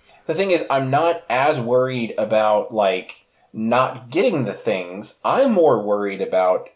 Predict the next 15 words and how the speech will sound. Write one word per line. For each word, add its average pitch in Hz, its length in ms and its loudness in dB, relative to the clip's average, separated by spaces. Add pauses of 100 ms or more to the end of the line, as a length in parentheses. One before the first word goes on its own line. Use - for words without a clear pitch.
my 104 200 0
neighbors 113 720 -4 (300)
getting 135 240 -2
the 110 80 -2
boxes 120 680 0 (220)
and 120 220 -2
being 113 240 -4
terrified 117 840 0
about 107 300 -2
the 104 40 -8
people 107 280 -6
that 95 100 -4
live 104 160 -4
around 123 560 0
them. - 20 -16